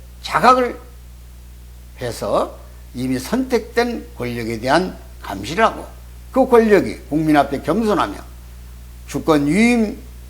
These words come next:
권력으로서의 모든 수임을 다할 수 있도록 환경에 동참해 주는 것도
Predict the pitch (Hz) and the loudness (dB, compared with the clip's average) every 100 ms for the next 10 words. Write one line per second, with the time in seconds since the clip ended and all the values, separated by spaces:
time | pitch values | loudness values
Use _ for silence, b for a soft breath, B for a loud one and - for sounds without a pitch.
0 | - 135 139 135 127 127 131 131 123 - | -6 -2 0 0 0 -2 -2 -4 -4 -8
1 | - - - - - - 139 202 247 269 | -16 -20 -20 -20 -12 -2 4 6 6 6
2 | 262 - - 214 214 196 - 180 185 220 | 2 -2 -2 2 2 2 0 -2 -2 -6
3 | 208 190 - - - - - - - - | -2 -2 -2 -8 -18 -20 -20 -20 -20 -8
4 | 135 131 117 113 117 113 - 123 117 117 | -2 -2 -2 -4 -4 -6 -6 -8 -4 -4
5 | 110 107 110 104 - 170 196 - | -4 -6 -8 -10 -2 0 0 -2